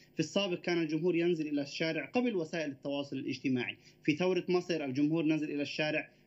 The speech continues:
التي، الثورة التي حركتها منصات التواصل الاجتماعي، الثورة المصرية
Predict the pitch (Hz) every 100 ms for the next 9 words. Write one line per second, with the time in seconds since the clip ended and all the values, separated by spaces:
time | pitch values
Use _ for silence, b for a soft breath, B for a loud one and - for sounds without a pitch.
0 | - 147 - - - 196 175 185 180 175
1 | 165 240 240 190 147 143 - 131 - 131
2 | 127 127 123 - 131 117 - 156 143 143
3 | 143 208 185